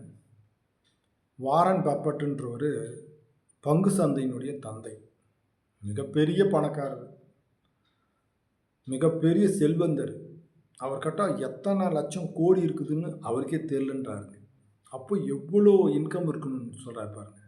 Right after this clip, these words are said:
அவர் ஒண்ணே ஒண்ணு சொல்றாருங்க, பொன்னான வாக்கியத்தை கண்டுபிடிச்சு வச்சுக்கோங்க. "நீங்கள்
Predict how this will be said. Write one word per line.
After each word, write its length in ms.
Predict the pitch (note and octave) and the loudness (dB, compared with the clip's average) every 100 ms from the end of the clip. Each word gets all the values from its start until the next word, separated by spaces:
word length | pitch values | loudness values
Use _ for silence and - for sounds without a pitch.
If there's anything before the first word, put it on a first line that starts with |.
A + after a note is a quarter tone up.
| _ _ _ _ _ _ _ _ _ - | _ _ _ _ _ _ _ _ _ 2
அவர் 180 | D3 C#3+ C#3 | 4 6 2
ஒண்ணே 220 | D#3+ A3 A#3+ G3 | 2 4 4 4
ஒண்ணு 140 | D#3+ D3 | 2 -2
சொல்றாருங்க, 420 | C3+ C#3 A#2 A2 G#2 - | 0 0 -2 -8 -14 -4
பொன்னான 480 | D#3 D#3+ E3+ F3 F3 D3 | -2 0 0 0 2 2
வாக்கியத்தை 400 | B2+ C3 E3+ F3 | 0 -4 -8 -6
கண்டுபிடிச்சு 400 | D3+ D#3+ D#3+ D3 | -2 -2 -4 -4
வச்சுக்கோங்க. 480 | C3 - A#2+ C#3 G3 - - - _ _ _ _ _ _ _ _ - | -8 -8 -8 -8 -8 -12 -20 -20 _ _ _ _ _ _ _ _ 0
"நீங்கள் 600 | D3 E3 E3+ D3 C#3 | 4 4 6 4 4